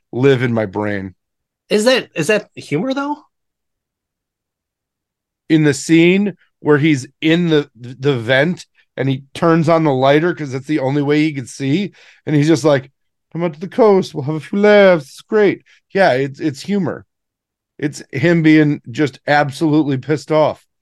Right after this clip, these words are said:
Speaker 1: And, and just, yeah, I think it's a great sarcastic humor.
Speaker 2: No, but I'm saying, like, just if it's quotable, doesn't, it doesn't mean it's humor.
Speaker 1: What's the most quotable line from both movies?
Speaker 2: I, I'm not gonna, I'm not gonna say what that is.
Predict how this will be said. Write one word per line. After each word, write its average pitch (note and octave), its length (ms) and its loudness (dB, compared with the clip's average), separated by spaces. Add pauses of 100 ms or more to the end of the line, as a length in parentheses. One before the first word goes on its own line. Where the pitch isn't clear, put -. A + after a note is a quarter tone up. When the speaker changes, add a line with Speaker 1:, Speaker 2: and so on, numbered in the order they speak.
(380)
Speaker 1:
And, B2+ 160 -8
and B2+ 220 -4
just, C3 340 -8
yeah, C3 440 -2 (120)
I B2+ 140 -4
think D3 180 -2
it's C#3 120 -4
a C3+ 60 -4
great D3 340 2
sarcastic B2 560 -4
humor. G2 320 -10 (280)
Speaker 2:
No, C4 140 0
but A3+ 140 2
I'm G#3 180 2
saying, G#3+ 240 0
like, D#3 340 0 (100)
just D#3+ 420 -6 (300)
if D3+ 140 -6
it's - 160 -4
quotable, B2 800 0
doesn't, C3+ 420 -6
it C#3 140 -12
doesn't D#3+ 320 -2
mean A#2+ 180 -6
it's - 160 -10
humor. C#3+ 600 -6 (420)
Speaker 1:
What's G3+ 280 0
the G#3 120 2
most F3 380 2
quotable D#3 600 2
line C3 420 0
from A2+ 240 -10
both B2 380 -4
movies? A2+ 540 -10 (2000)
Speaker 2:
I, D3 320 0
I'm C#3+ 120 0
not D3+ 200 0
gonna, C#3 360 0
I'm C3 120 -6
not C3 120 -4
gonna C3+ 140 -8
say A2 220 -8
what G2 160 -10
that G2+ 160 -8
is. - 420 -14